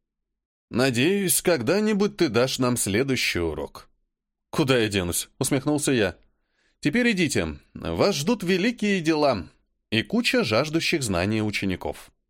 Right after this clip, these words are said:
Я задумчиво смотрел на дверь, закрывающуюся за адептами.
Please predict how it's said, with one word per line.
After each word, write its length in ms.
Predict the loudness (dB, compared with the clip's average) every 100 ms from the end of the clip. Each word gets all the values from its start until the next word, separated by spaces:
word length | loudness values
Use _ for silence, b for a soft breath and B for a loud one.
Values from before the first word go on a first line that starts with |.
| _ _ _ _ _ _ _ _ _ _ _
Я 280 | 0 2 4
задумчиво 520 | 2 2 2 2 0
смотрел 380 | 0 0 2 2
на 140 | 2
дверь, 360 | 2 2 2 2
закрывающуюся 1000 | 0 0 2 4 2 0 0 0 0 0
за 180 | 2 2
адептами. 560 | 0 -2 -2 -2 -4